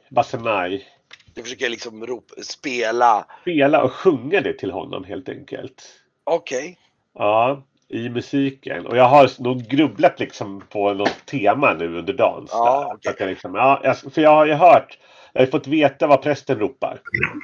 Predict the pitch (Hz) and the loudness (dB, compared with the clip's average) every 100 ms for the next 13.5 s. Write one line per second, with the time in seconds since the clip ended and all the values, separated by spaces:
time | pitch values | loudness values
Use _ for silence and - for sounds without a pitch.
0 | - - _ _ - 110 127 - - _ | -18 -20 _ _ 0 2 2 0 -12 _
1 | _ 98 95 113 131 131 - _ _ _ | _ -14 -12 -10 -12 -14 -20 _ _ _
2 | _ _ _ _ _ - 120 110 110 110 | _ _ _ _ _ -6 -2 2 2 4
3 | 107 107 104 104 101 95 92 - - - | 4 4 4 2 0 -2 -4 -6 -10 -12
4 | - 123 117 - - - 123 110 107 104 | -6 -4 -4 -8 -20 -8 -2 0 2 0
5 | 98 95 95 95 - _ _ _ _ - | -2 -2 -4 -8 -14 _ _ _ _ -20
6 | - - 98 _ _ _ _ - _ _ | -20 -20 -20 _ _ _ _ -20 _ _
7 | _ - 117 151 135 123 120 131 - 160 | _ -16 0 4 4 2 0 -2 2 2
8 | 415 190 185 - - - - - - 127 | 2 0 -4 -6 -8 -10 -12 -12 -12 -12
9 | _ - 120 - 113 131 123 120 110 - | _ -6 -4 -2 -2 -2 -2 -2 -4 -4
10 | 143 123 113 123 123 117 _ _ _ _ | 0 4 4 6 2 0 _ _ _ _
11 | _ _ _ _ _ _ _ _ _ _ | _ _ _ _ _ _ _ _ _ _
12 | _ _ - - 104 101 95 90 73 - | _ _ -12 -6 -4 -4 -4 -6 -8 -10
13 | - - - - - | -14 -12 -14 -14 -14